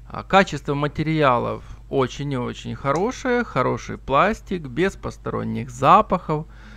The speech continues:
сколов, каких-то там отверстий. Всё подогнано очень и очень хорошо.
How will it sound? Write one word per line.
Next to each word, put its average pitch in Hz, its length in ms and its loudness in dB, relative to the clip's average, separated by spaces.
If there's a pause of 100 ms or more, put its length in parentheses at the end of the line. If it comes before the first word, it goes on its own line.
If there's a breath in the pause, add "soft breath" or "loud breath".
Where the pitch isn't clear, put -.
(200 loud breath)
сколов, 156 880 4
каких-то - 520 -10
там 113 260 -4
отверстий. 135 800 -2
Всё 156 340 0
подогнано 139 920 0 (100)
очень 160 460 -2
и 123 40 -2
очень 131 380 -2
хорошо. 113 560 -10